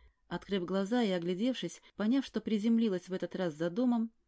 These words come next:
не теряя времени, я быстрым шагом пошла к стоянке машин. Однако там меня ждало большое разочарование. На парковке уже прогуливалась та моя копия, которая присматривалась к машине и встречалась с родителями.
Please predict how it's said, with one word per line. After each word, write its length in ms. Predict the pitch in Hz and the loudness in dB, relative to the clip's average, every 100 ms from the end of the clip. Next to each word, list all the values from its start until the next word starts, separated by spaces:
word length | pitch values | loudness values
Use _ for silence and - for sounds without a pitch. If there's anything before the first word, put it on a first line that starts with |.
| - | -4
не 160 | 196 214 | -2 2
теряя 320 | 247 294 285 | 2 2 2
времени, 380 | 233 254 233 208 | 2 4 4 4
я 180 | 190 | 2
быстрым 420 | 185 226 220 185 185 | 0 -2 -2 -4 -4
шагом 420 | - 254 220 208 | -2 -2 -2 -2
пошла 340 | 180 - 190 | -6 -6 -8
к 60 | - | -6
стоянке 480 | - 165 170 170 160 | -6 -4 -4 -4 -6
машин. 480 | 165 - 143 139 _ _ _ _ _ _ - | -6 -8 -10 -12 _ _ _ _ _ _ -10
Однако 400 | 185 196 202 208 | -6 -4 -4 -8
там 320 | - 247 208 | -4 -2 0
меня 220 | 180 185 | 0 -2
ждало 300 | 175 185 180 | -2 -4 -4
большое 460 | 170 175 - 233 220 | -4 -4 -4 -4 -2
разочарование. 920 | 202 175 - 185 175 170 156 143 135 - _ _ _ _ - | -4 -8 -8 -6 -6 -6 -6 -6 -12 -16 _ _ _ _ -10
На 100 | 196 | -8
парковке 560 | 208 226 254 277 - - | -4 -4 -2 -4 -4 -6
уже 220 | 202 208 | -4 -6
прогуливалась 720 | - 220 208 220 180 160 165 - | -4 -6 -2 -2 -2 -2 -6 -6
та 200 | 202 185 | -4 -4
моя 200 | 165 165 | -2 -6
копия, 480 | - 247 233 160 - - _ _ | -4 -4 -2 -6 -6 -20 _ _
которая 340 | 190 214 208 | -6 -2 -4
присматривалась 800 | - 214 - 214 180 160 160 156 | -2 -4 -2 -2 -2 -4 -4 -4
к 60 | 170 | -6
машине 480 | 170 - 254 233 | -6 -4 -2 0
и 120 | - - | -2 -8
встречалась 540 | - 165 - 185 175 | -10 -10 -6 -6 -8
с 80 | - | -6
родителями. 720 | 175 156 160 - 143 147 | -6 -6 -8 -8 -10 -10